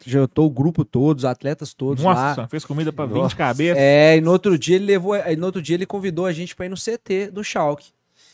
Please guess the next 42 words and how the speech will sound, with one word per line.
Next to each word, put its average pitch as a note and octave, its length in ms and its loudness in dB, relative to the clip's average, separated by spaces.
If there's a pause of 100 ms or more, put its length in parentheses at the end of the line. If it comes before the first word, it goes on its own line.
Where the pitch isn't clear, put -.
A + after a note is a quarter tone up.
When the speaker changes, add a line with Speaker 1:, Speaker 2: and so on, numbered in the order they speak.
(320)
Speaker 1:
Chegando A3 380 0
no B3 80 -2
C A3+ 220 0
T, G#3 240 2
a A#3+ 80 2
gente, G3+ 480 -10 (320)
ele D3+ 100 -6
tava E3 180 0
treinando F3+ 380 -6
falta, C#3+ 440 -2
eu A#2+ 40 -6
lembro C#3+ 340 -8
até D#3 160 -6
hoje, C#3 340 -2
ele A#2+ 80 -10
treinando C3+ 340 -6
falta D#3+ 400 -2
e C3 40 -12
tal, D3 180 -6
a D#3 40 -6
gente D#3+ 160 -12
chegou, C3+ 320 -10
ele, D3+ 180 -12
ele C3+ 260 -12 (640)
acabou C#3 320 -2
o D#3+ 40 -4
treino D3+ 240 -8
de - 60 -20
falta C#3 280 -4
dele, D3+ 180 -6
ele D3 40 -16
tirou D#3 300 -4
a F3+ 40 -2
chuteira, D#3+ 540 -6 (240)
ele E3+ 160 2
tinha G#3+ 380 -4 (160)
ido F3 500 0
há C#3+ 140 -2
uns D3+ 180 -4
dois F#3+ 240 4
dias D#3+ 180 -2
antes F3+ 440 -2